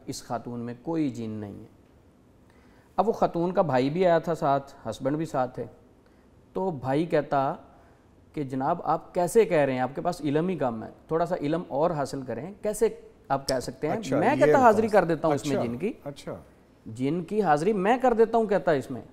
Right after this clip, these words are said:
Speaker 1: आपसे नहीं हुआ तो आप ये तो ना कहें इसमें कोई चीज़ नहीं है।" तो मैंने कहा, "यार, ये तो आप बहुत अच्छा करेंगे अगर इसमें जिन
Speaker 2: करें
Speaker 1: हाजिर
Speaker 2: फिर
Speaker 1: कर दें,
Speaker 2: आप।
Speaker 1: मैं बात कर लूँ
Speaker 2: ठीक
Speaker 1: इससे
Speaker 2: है।
Speaker 1: डायरेक्ट।" तो कहते, "ठीक है, मैं अभी कर देता हूँ जिन हाजिर।" अच्छा, अब हुआ क्या,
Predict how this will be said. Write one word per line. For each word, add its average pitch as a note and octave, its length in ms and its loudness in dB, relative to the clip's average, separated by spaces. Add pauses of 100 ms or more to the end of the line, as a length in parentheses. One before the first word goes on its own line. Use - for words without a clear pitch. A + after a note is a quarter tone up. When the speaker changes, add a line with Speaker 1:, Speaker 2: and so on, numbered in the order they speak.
(140)
Speaker 1:
आपसे B2+ 280 0
नहीं G#3 180 0
हुआ G#3+ 180 4
तो G#3 120 0
आप F#3 160 2
ये F#3 120 -2
तो A3+ 120 -2
ना C4 100 -2
कहें A#3 160 0
इसमें G3+ 220 -6
कोई G#3 120 2
चीज़ F#3 240 -6
नहीं D#3+ 160 -4
है।" D3 100 -12 (340)
तो A2 40 -14
मैंने G#2 260 -12
कहा, A#2 100 -8
"यार, A2+ 280 -4
ये E2+ 160 -8
तो E3+ 120 -10
आप D#3 140 -4
बहुत A#2+ 240 -6
अच्छा G3+ 200 -2
करेंगे G3 300 -2
अगर D#3+ 220 -2
इसमें D3+ 240 -6
जिन C3+ 160 -2
Speaker 2:
करें C#3+ 100 2
Speaker 1:
हाजिर D#3+ 160 4
Speaker 2:
फिर D3+ 120 0
Speaker 1:
कर - 80 4
दें, C3 80 2
Speaker 2:
आप। - 60 0
Speaker 1:
मैं E3+ 120 2
बात C#3+ 240 2
कर G#3 100 4
लूँ A3+ 80 -2
Speaker 2:
ठीक A3+ 60 4
Speaker 1:
इससे G3+ 140 0
Speaker 2:
है। F#3 60 0
Speaker 1:
डायरेक्ट।" B2+ 300 2 (960)
तो A2+ 60 -18
कहते, A#2 220 -8
"ठीक A2 200 -10
है, B2+ 60 -4
मैं D3+ 100 -2
अभी D3 120 -4
कर G3+ 180 0
देता G#3 200 -2
हूँ G3+ 80 0
जिन F3+ 180 -4
हाजिर।" D#3+ 240 -6 (1000)
अच्छा, D3 240 0 (180)
अब F#3+ 140 2
हुआ F#3+ 240 -2
क्या, G3 280 -4